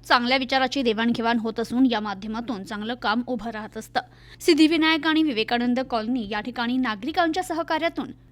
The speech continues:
नियोजनबद्ध जमिनी अंतर्गत सर्वच विकास कामे पूर्ण झाल्यानंतर रस्त्याची कामे हाती घेतली.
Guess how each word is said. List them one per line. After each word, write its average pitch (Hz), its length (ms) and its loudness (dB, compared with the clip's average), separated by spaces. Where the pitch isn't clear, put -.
नियोजनबद्ध 285 800 4
जमिनी 240 320 -2
अंतर्गत 240 600 -2
सर्वच 247 460 -4
विकास 233 380 -4
कामे 247 300 0
पूर्ण 254 280 -4
झाल्यानंतर 247 560 -4
रस्त्याची 311 460 2
कामे 254 380 4
हाती - 240 -4
घेतली. 190 360 -16